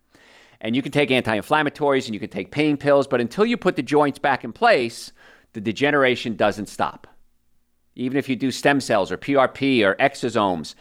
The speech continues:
that may help to regenerate the joint, but if it's out of place,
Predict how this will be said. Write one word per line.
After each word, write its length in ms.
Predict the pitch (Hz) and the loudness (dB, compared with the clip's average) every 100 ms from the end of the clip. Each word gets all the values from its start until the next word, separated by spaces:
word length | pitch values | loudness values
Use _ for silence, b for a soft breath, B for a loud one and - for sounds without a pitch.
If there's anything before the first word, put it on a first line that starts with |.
| B B B | B B B
that 200 | 143 165 | -2 0
may 120 | 170 | 0
help 220 | 143 156 | 0 -2
to 120 | - | -2
regenerate 580 | 139 113 180 262 220 131 | -4 0 2 2 2 0
the 60 | 101 | -4
joint, 460 | - 110 98 113 | -2 2 2 0
but 80 | 160 | -2
if 40 | 170 | 0
it's 120 | 233 | 0
out 100 | 226 | 0
of 80 | - | 0
place, 600 | 262 311 277 330 - | 2 2 0 -4 -12